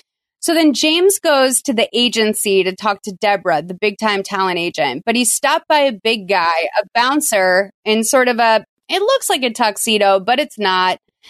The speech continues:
And he calls Deborah on her office line and tells James that she's busy and he should make an appointment,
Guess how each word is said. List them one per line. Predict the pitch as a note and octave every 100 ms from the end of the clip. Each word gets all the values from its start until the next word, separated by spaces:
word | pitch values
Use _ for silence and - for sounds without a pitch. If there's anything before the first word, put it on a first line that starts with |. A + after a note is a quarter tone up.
| - _ _ _ -
And | C4+ C#4 C4+ C4+ -
he | - D4
calls | C#4+ E4 G4 D4+
Deborah | C4+ C4 A3+ A3+
on | G3 G#3
her | G#3 -
office | G#3 G#3+ A3 G3+ -
line | F3 D#3+ D3 C#3+
and | E3+ A3
tells | A#3+ A#3+ A#3+
James | - G#3+ F#3+ F#3 F#3+ - _ _ G3+
that | G3+ G3 G3 F#3 _ _ _ -
she's | - A#3+
busy | F#3+ A#3+ F#3+ E3+ F#3 A#3+ _
and | - G#3+ -
he | G#3+ A3+
should | G#3+ A3+ G#3+
make | F#3+
an | F#3
appointment, | F#3 - A#3 C3 G#2